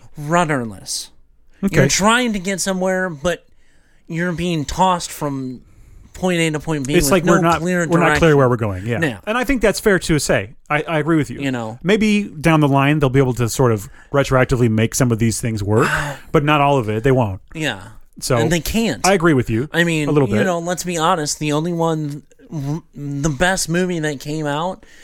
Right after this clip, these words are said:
Speaker 1: that had the most, like, thing was not technically controlled by Marvel.
Speaker 2: You talking Spidey?
Speaker 1: Yes.
Speaker 2: The Spider-Man.
Speaker 1: The Spider-Man.
Speaker 2: Yeah. No, no,
Speaker 1: You
Speaker 2: yeah,
Speaker 1: know,
Speaker 2: that was super
Speaker 1: I
Speaker 2: good.
Speaker 1: mean, I, I was fine. Like I said, I went back and I rewatched Multiverse
Speaker 2: Mm-hmm.
Speaker 1: of Madness.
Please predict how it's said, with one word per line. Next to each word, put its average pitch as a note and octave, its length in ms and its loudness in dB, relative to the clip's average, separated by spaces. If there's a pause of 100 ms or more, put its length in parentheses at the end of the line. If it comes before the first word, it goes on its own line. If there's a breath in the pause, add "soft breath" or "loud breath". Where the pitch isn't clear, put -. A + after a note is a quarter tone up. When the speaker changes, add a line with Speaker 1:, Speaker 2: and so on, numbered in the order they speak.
(180 loud breath)
Speaker 1:
that D3 100 2
had D3 220 2
the C#3 80 0
most, C#3+ 340 -2
like, C3 460 -4 (520)
thing D#3+ 520 -2 (420)
was C#3+ 220 0
not D#3 240 0 (400)
technically D#3 560 -2
controlled D3+ 600 -2
by B2+ 440 -2
Marvel. C3 560 -4
Speaker 2:
You B2+ 80 -4
talking - 200 0
Spidey? G2+ 480 0
Speaker 1:
Yes. F3 500 -2 (100)
Speaker 2:
The C3 60 -2
Spider-Man. G2+ 600 -2
Speaker 1:
The D#3 60 -10
Spider-Man. D3 540 -2
Speaker 2:
Yeah. A2+ 220 -2 (400)
No, D3+ 140 4
no, D3+ 160 4
Speaker 1:
You D#3 100 4
Speaker 2:
yeah, A#2+ 100 4
Speaker 1:
know, A#2 40 0
Speaker 2:
that C3+ 160 2
was C3 160 -2
super C#3 220 -2
Speaker 1:
I - 40 6
Speaker 2:
good. F3+ 40 0
Speaker 1:
mean, D#3+ 340 -2 (400 loud breath)
I, G3 160 2
I F3 220 0
was G3 180 0
fine. F3 380 0
Like D#3 180 -4
I E3 60 -2
said, C#3+ 360 -2
I D3 140 -2
went F3 220 -4
back D#3 340 -2
and D3 100 -4
I B2+ 200 -2
rewatched D3+ 720 -2
Multiverse C3+ 680 -4
Speaker 2:
Mm-hmm. C3 180 0
Speaker 1:
of C3+ 100 -2
Madness. A#2 520 -4